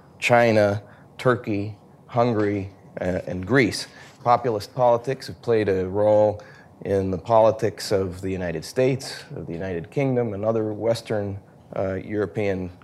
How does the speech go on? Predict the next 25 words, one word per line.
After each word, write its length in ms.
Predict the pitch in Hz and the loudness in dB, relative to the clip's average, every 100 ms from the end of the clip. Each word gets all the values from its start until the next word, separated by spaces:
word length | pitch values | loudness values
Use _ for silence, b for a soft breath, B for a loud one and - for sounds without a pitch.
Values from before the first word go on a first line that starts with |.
| - - - | -16 -16 -2
countries. 500 | 123 107 104 98 95 B B B | 2 2 0 -4 -6 B B B
And 160 | - 170 | 0 0
of 100 | - | 2
course, 420 | 165 160 156 - - | 4 4 2 -12 0
Latin 200 | 131 131 | 2 4
America 440 | 110 127 131 107 104 | 4 4 4 2 -2
has 180 | 95 | -2
had 280 | 113 110 104 | 0 0 2
its 180 | 98 - | -2 -4
share 340 | - 127 107 | 0 4 4
of 220 | 98 92 - B B - | 2 -2 -18 B B 0
populists 560 | 120 113 104 101 101 - | 2 4 2 -2 -4 -6
over 320 | - 104 95 92 | -2 -2 0 -2
the 80 | |
years, 380 | 95 101 123 123 | -2 0 0 -2
and 140 | 90 98 | -6 -8
certainly 400 | - - 101 98 | -6 -6 -6 -4
over 220 | 98 95 | -4 -4
the 120 | 92 | -4
recent 460 | 104 107 95 - - B B B B | -6 -6 -8 -10 -16 B B B B
ten 160 | - 107 | -4 -4
or 80 | 98 | -2
twelve 320 | 131 139 117 | 2 2 2
years, 420 | 87 90 110 - B B B - | -4 -6 -8 -12 B B B -10
with 480 | 104 98 98 - | 0 0 0 -10